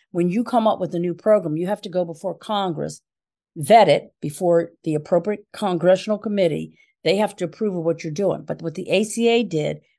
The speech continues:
was the A C A said that this, uh, this department, Center f-,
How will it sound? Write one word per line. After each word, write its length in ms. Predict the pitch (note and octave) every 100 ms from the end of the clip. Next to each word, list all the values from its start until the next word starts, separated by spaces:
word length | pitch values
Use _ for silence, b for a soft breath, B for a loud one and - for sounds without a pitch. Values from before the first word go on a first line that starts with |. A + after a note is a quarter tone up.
| -
was 120 | D#3
the 140 | F3 -
A 200 | G3 A3+
C 280 | - A#3
A 160 | F3+ F3
said 460 | E3 F3 D3+ D3 - _ _ _ _ -
that 440 | E3 D#3+ E3 - _ _ _ _
this, 480 | B3+ F#3 E3+ - -
uh, 220 | F#3+ D#3+
this 260 | D3+ F3+ G3+
department, 680 | A#3 - A3 E3+ D3 D#3+ -
Center 300 | - F3+ F#3
f-, 160 | F#3